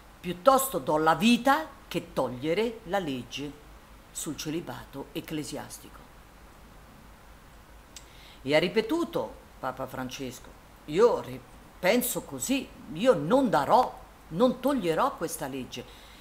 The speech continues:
E addirittura anche a chi proponeva la questione, il metodo usato dagli ortodossi, quello di sposarsi prima di diventare, eh, chierici,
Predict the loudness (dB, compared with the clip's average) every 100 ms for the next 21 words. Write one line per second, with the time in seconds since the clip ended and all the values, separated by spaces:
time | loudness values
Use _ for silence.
0 | -4 2 4 4 2 2 2 4 4 2
1 | -4 -2 2 2 2 -2 0 0 0 0
2 | 0 -6 -8 -4 -4 -4 -10 -8 -2 0
3 | 0 -2 0 2 2 0 -4 -4 -6 -8
4 | -12 -2 0 2 0 -4 -2 -2 -2 -2
5 | 2 2 0 -8 -8 -8 -14 -20 -20 -18
6 | -4 0 0 2 0 0 2 2 0 -8
7 | -12 -8 -2 4 4 4 -6 -8 -4 0
8 | 2 2 0 -4 -4 -6 -6 -6 -2 2
9 | 2 2 -2 -8 -14 -20 -20 -18 -10 -8
10 | -6 -8 -6 -4 -4 -6 -6